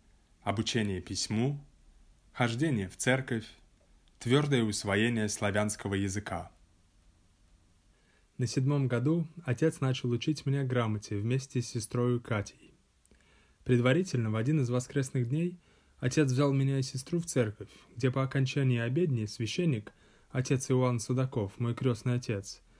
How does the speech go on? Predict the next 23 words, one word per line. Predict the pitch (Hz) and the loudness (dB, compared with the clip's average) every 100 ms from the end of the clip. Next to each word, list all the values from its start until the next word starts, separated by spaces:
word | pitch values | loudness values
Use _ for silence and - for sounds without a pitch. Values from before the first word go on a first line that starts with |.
| - - _ | -20 -20 _
по | - | -2
просьбе | - 156 131 123 | 2 4 4 4
родителей | 123 165 170 135 | 4 2 2 2
моего | 123 117 110 | 2 0 0
отслужил | 107 - 123 147 | -2 0 0 2
молебен | 139 120 135 135 | 2 2 2 0
Пресвятой | 117 117 - 110 131 | -2 -6 -4 -2 0
Богородице. | 131 123 123 113 104 101 - - _ _ _ _ _ _ - - - | 0 0 0 0 -4 -8 -14 -20 _ _ _ _ _ _ -20 -14 -2
По | 120 | 2
окончании | 131 131 170 175 160 | 4 4 4 4 6
молебна | 135 151 175 123 117 | 4 2 2 0 0
отец | - 143 - | 0 0 2
Иоанн | 131 156 135 | 2 2 2
дал | 135 | 2
мне | 139 | 0
просфору | 131 127 - 123 151 | -2 -6 -2 0 0
и | |
сказал: | 143 - 135 123 101 92 _ _ - _ _ - | -2 -2 -2 0 -4 -6 _ _ -20 _ _ -6
"Учись, | 120 165 170 | 0 2 2
крестник, | 143 151 - 143 | 2 0 2 -4
хорошенько, | - 135 139 - 113 104 98 98 - _ | 0 -2 0 0 0 -2 -6 -12 -16 _
будь | 123 123 | -2 0
бакалавром". | 131 131 151 123 104 95 87 | 0 0 2 2 2 -4 -10